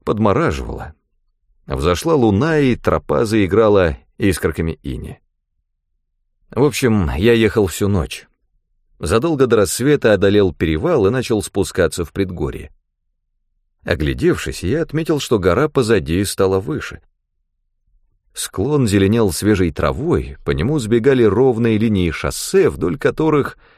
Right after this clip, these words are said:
тут и там виднелись аккуратные домики. Стало быть, все шло именно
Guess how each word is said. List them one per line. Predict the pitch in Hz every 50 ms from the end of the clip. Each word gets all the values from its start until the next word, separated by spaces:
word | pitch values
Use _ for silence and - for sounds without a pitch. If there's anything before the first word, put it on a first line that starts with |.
| _ _ - -
тут | _ 165 160 156 143 -
и | 120
там | - - 127 135 131 120 110
виднелись | 98 98 87 78 101 101 92 90 -
аккуратные | 90 - - 90 82 76 - - 78 73 67
домики. | 62 65 62 60 60 - - - _ _ _ _ _ _ _ _ _ _ _ _ _ _ _ _ _ _ _ _ _ _ _ _ _ _ _ _ _ _
Стало | - - - - 117 143 - 139
быть, | 135 143 -
все | - - - - -
шло | - - - - 120 139
именно | 131 123 117 117 110 104 98 90 85 -